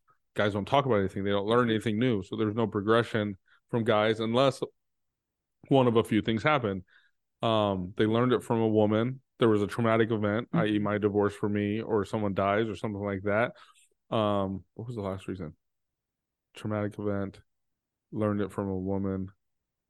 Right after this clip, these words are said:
Speaker 1: I can't remember.
Speaker 2: You could go back to learn it from a woman. <laughs> I'm just
Speaker 1: Yeah,
Speaker 2: kidding.
Speaker 1: no.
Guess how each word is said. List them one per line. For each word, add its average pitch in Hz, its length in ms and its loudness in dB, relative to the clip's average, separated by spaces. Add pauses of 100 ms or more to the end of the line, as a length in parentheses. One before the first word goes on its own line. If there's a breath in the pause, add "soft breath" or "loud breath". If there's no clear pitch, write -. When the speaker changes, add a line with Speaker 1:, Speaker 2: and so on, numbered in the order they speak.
(260)
Speaker 1:
I - 80 -20
can't 123 200 -6
remember. 117 240 -6
Speaker 2:
You - 40 -6
could 165 140 -2
go 156 80 -2
back 151 240 -6
to - 80 -10
learn 147 180 -2
it - 80 -6
from 147 140 -4
a 147 80 2
woman. 143 400 -2
<laughs> - 20 -10
I'm 160 60 -4
just - 320 -14
Speaker 1:
Yeah, 123 280 6
Speaker 2:
kidding. 143 300 4
Speaker 1:
no. 123 340 6